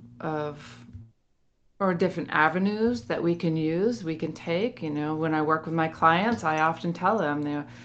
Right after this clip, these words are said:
"These are the things I can share with you and what worked for me. Let me help you." You know, I guide them through it. I, you know, I'm a master he-, uh, coach as well. So I'm not only coaching them, but I'm also a master healer.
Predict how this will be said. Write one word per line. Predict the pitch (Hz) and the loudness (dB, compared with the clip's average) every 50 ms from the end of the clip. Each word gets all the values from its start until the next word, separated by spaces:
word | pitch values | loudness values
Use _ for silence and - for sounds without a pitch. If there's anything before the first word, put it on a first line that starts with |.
| - - - | -18 -6 2
"These | 170 190 202 208 220 | 6 6 6 8 6
are | 226 | 4
the | 214 226 226 | 4 4 4
things | 226 233 220 208 196 202 | 4 2 2 2 2 0
I | 202 | 0
can | 196 240 208 | 2 2 2
share | 190 - - 208 214 208 | 0 2 2 2 4 4
with | 202 185 170 | 4 4 4
you | 175 165 160 | 2 2 4
and | 165 165 | 4 4
what | 165 165 156 160 | 4 4 4 4
worked | 165 165 156 - | 4 2 2 2
for | - - 170 | -2 -4 -2
me. | 160 160 156 147 135 - - - - - - - - _ _ _ _ _ _ _ _ _ _ _ - | -2 -2 -2 -4 -4 -8 -12 -16 -18 -20 -20 -20 -20 _ _ _ _ _ _ _ _ _ _ _ -4
Let | - 185 185 196 | 0 0 2 2
me | 208 202 | 2 2
help | 214 202 185 185 185 | 4 4 2 2 2
you." | 175 175 185 185 185 - 180 | 2 2 2 0 0 -2 -2
You | 180 | 0
know, | 170 165 160 | 2 4 4
I | 156 151 | 4 4
guide | 151 160 151 156 160 165 | 4 6 6 6 6 6
them | 202 196 190 | 4 2 0
through | 196 190 196 190 196 202 202 | 0 0 0 0 2 2 2
it. | 196 190 - | 0 0 0
I, | - 151 151 151 151 151 151 147 147 - - - - - | 0 0 2 2 2 2 2 0 -2 -6 -14 -14 -10 -8
you | 160 156 | -6 -4
know, | 156 151 | -4 -4
I'm | 143 143 143 151 | -4 -4 -4 -4
a | 151 | -2
master | 151 156 156 160 160 - - 170 | -2 0 0 0 -2 -2 -2 -2
he-, | 165 160 - 175 170 - | -2 -2 -2 -6 -4 -2
uh, | 175 165 156 151 147 151 | 0 0 2 2 0 -2
coach | 151 - - 170 170 220 247 - - | -4 -2 0 2 2 2 0 0 -4
as | 165 151 - | -4 -4 -2
well. | 160 165 165 180 220 240 | -2 0 2 2 0 0
So | - - 180 160 156 | -2 0 0 2 4
I'm | 147 147 143 - - | 4 2 2 -2 0
not | 165 190 220 240 - | 2 4 4 4 4
only | 226 220 196 | 2 2 2
coaching | 190 - 196 190 190 190 - 254 262 | 0 0 2 2 2 2 2 2 4
them, | 269 285 285 285 269 247 | 4 4 4 4 4 4
but | 220 190 175 | 2 2 0
I'm | 170 170 | 2 2
also | 170 175 180 185 - 196 | 2 2 2 2 2 2
a | 190 | 2
master | 185 180 180 180 175 - - 185 | 4 2 2 2 2 0 -2 -2
healer. | 185 240 262 262 202 - - - - - | -2 0 -2 0 0 -2 -4 -4 -6 -8